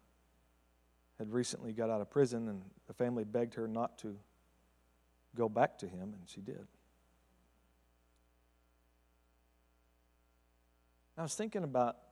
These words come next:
since that happened, I've just been thinking about what, what happened. We all, we grew up together. We were all in church together. Their grandfather was our pastor.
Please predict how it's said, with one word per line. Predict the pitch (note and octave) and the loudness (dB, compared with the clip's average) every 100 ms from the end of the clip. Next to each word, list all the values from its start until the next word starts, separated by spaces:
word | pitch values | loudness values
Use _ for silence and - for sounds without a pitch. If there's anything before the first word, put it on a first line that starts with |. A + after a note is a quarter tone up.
| - | -8
since | - G3 | -2 0
that | F#3+ E3+ | 2 -2
happened, | - D3 D3+ A2+ | 2 0 2 -2
I've | G#2+ G#2+ | -6 -8
just | A#2+ | -12
been | - B2 | -8 -4
thinking | C#3+ C3+ A#2+ | -4 -4 -6
about | A2 G#2+ G#2+ - - _ - | -4 -2 -2 -4 -18 _ -8
what, | E3+ - - - - _ _ _ _ - - - | -8 -8 -20 -20 -20 _ _ _ _ -20 -20 -16
what | F#3+ | -14
happened. | - D3 G3+ - - _ _ _ _ _ _ _ _ _ _ - | -6 -6 -6 -10 -16 _ _ _ _ _ _ _ _ _ _ -6
We | - A3+ | 0 4
all, | F3 D3+ - | 6 6 4
we | D#3 | 2
grew | G3+ F#3+ | 4 2
up | A3+ | 0
together. | - C#3+ A2+ F2+ - - _ _ _ _ - | -2 0 0 -2 -16 -20 _ _ _ _ 8
We | G#3+ | 12
were | G#3 | 12
all | G#3 | 12
in | |
church | - A3 - | 4 -2 -2
together. | E3 C3+ G2+ | 2 4 4
Their | G2+ G#3+ | 6 6
grandfather | C4 F#3+ A3+ G#3 D#3 D#3 F3 E3 | 6 4 2 10 12 12 10 6
was | E3+ F3 | 8 10
our | F3 | 8
pastor. | - C#4+ C4 - | 6 -4 -4 -4